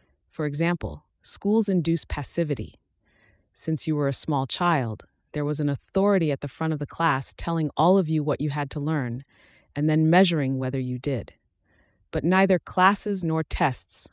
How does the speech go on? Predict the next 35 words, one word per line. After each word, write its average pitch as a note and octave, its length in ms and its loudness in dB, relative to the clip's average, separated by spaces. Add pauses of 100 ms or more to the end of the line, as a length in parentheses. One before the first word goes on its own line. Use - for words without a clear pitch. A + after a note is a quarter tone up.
(140)
are D3 160 -4
intrinsic E3+ 560 0
to - 120 -4
learning. D3 440 -2 (640)
They're D#3 100 0
just F3 300 -2
artifacts D#3+ 580 2
of C3+ 100 -8
the D3 80 -4
way D3 220 0
schools D#3+ 480 -2
are C#3 80 -2
usually C#3+ 420 -2
designed. C3 640 -6 (840)
The D3 60 -6
sooner G#3+ 380 4
you F3 240 4
overcome D#3+ 500 0
this D3+ 140 0
passivity, C#3+ 720 -4 (380)
the D3 80 -4
better. B2+ 380 -2 (440)
If - 120 -14
you're D3 80 0
still F#3+ 340 2
in G#3+ 140 2
school, C#3 500 -2 (380)
try G#3 280 4
thinking G#3+ 400 0
of F3 80 0
your E3 140 0
education D3+ 640 -2
as C3+ 180 -6
your C3 100 -4
project - 640 -2